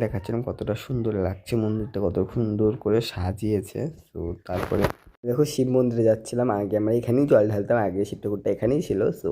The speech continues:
এখন মন্দির করে এই মন্দিরে তুলে দিয়েছে। তো তোমাদের একটু দর্শন করাই, চলো।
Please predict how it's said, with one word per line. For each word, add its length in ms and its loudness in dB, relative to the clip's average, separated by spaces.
এখন 160 -4
মন্দির 260 2
করে 140 6
এই 140 2
মন্দিরে 300 2
তুলে 320 2
দিয়েছে। 320 0
তো 120 -6
তোমাদের 260 0
একটু 140 -10
দর্শন 280 2
করাই, 260 2
চলো। 260 4